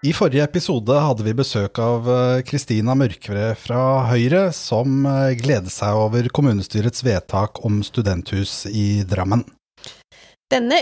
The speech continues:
Speaker 2: ukens tårngjest er en av Drammenspolitikkens gamle travere.
Speaker 1: Han har sittet i Drammen bystyre i en, eh, årrekke, og har også representert Buskerud på Stortinget i seksten år.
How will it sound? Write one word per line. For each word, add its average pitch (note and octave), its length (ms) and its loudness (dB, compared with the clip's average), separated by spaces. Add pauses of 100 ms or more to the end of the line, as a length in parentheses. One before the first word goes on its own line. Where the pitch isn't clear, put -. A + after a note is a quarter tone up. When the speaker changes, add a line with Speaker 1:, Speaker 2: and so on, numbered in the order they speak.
Speaker 2:
ukens C4+ 400 0
tårngjest G3 640 -2
er G#3 320 2
en F#3 240 -2
av G3+ 220 2
Drammenspolitikkens G#3+ 1300 -2
gamle F#3 640 0
travere. F3+ 480 0 (540)
Speaker 1:
Han B2+ 140 2
har D#3+ 120 4
sittet D3 480 -2
i B2+ 220 2
Drammen A2+ 440 0
bystyre G#2 540 -2
i G#2+ 240 -2
en, A#2 260 0
eh, B2 360 0
årrekke, D3+ 760 2
og G#2+ 160 0
har C3+ 160 2
også B2 260 -2
representert C3+ 600 0
Buskerud G#2+ 400 0
på B2 100 -2
Stortinget G2+ 720 -2
i G#2 160 -2
seksten F#2+ 880 -4 (140)
år. G2+ 300 -2